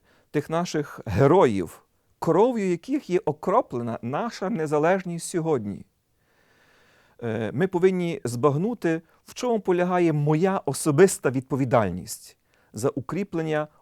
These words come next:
обороноздатності, е, моєї держави. Можливо, хтось має відповідальність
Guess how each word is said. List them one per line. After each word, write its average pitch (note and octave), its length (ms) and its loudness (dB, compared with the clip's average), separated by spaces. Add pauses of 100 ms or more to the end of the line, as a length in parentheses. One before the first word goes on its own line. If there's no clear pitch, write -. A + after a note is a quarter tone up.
обороноздатності, C3 1300 0
е, F#2+ 240 -12
моєї G2 300 -6
держави. F2 440 -10 (1160)
Можливо, C#3+ 320 -2
хтось - 320 -4
має D3+ 200 0
відповідальність C#3+ 880 -2